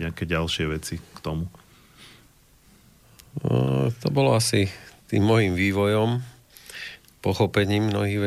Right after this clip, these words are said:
Speaker 2: vecí, lebo začínal som, začínal som metódou Sujok. E, v podstate Sujok je ruka, noha, použi-, e, k-,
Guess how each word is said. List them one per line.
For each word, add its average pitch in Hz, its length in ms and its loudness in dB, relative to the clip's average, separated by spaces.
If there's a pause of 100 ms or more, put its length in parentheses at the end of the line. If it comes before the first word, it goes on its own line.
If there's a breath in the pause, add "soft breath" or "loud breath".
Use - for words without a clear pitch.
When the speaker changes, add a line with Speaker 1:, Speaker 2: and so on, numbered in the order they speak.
Speaker 2:
vecí, 107 260 0
lebo 95 320 0
začínal 98 560 0
som, 98 480 2 (2000 loud breath)
začínal 107 500 0
som 95 220 2
metódou 90 480 2
Sujok. 82 560 -2
E, - 40 -6 (1700 loud breath)
v - 380 -18
podstate - 500 -2
Sujok 90 380 0
je 85 180 0
ruka, 90 240 -4
noha, 95 480 2 (960 loud breath)
použi-, 90 400 -4
e, 87 400 0
k-, - 160 -18